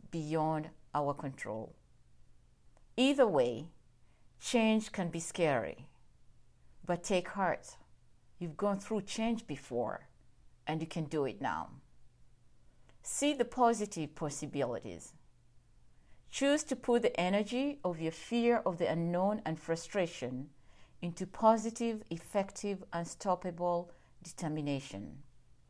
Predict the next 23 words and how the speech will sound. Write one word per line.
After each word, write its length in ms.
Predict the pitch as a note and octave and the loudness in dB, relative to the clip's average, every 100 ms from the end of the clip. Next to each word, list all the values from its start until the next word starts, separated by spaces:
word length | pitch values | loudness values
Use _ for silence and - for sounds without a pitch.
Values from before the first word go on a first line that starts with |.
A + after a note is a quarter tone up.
| - - - - - - - - | -20 -20 -20 -20 -20 -20 -18 -6
Effective 560 | G3 - B3 D4+ E4+ D#4+ | -6 4 4 6 -2 -2
change 640 | - F#3 C#3 C#3+ - - - - - - - - | 2 4 4 0 -4 -12 -18 -20 -20 -20 -10 2
comes 440 | A#3+ A#3 B3+ A#3 | 8 8 8 2
by 200 | G#3+ F3 | 4 4
focusing 880 | - - A#3 A#3 A#3+ - A#3+ B3 B3+ - | 4 6 6 6 -4 0 2 2 0 -4
on 140 | F3+ | -4
the 80 | E3+ | -4
benefits 800 | - F#3 F#3+ G3+ G#3+ A#3 - - | 2 2 2 0 -2 -4 -6 -4
of 140 | E3 D3 | -4 -2
the 80 | D#3+ | -6
change, 640 | - G3+ G3 G3 A3 - - - - - - | -6 -2 0 0 -4 -10 -20 -20 -20 -14 0
not 400 | G#3+ B3 C#4+ - | 6 6 6 2
the 140 | A3 | -4
challenge 640 | A#3 B3+ G3+ D3 D3 D#3 - | -2 2 2 4 2 -2 -6
in 120 | E3+ | -6
getting 360 | C#3+ E3 E3+ E3+ | 2 2 2 -2
through 300 | - G3+ F#3+ | -4 -2 -2
it. 300 | - - - - - - - - - - - - - | -2 -8 -20 -20 -20 -20 -20 -20 -20 -20 -20 -20 -4
Therefore, 840 | F#3+ D4 F#4 - D3 A#2+ C#3+ F3+ - - - _ - - | 6 8 8 2 -2 0 0 -2 -10 -20 -20 _ -4 4
I 160 | F#3 | 4
highly 540 | F#3+ C4 C#4 D4+ B3 - | 4 4 4 6 2 2
encourage 600 | G#3+ - F#3+ E3+ D3 - | 0 4 6 6 4 -2
you 280 | C3 C#3 | -6 -4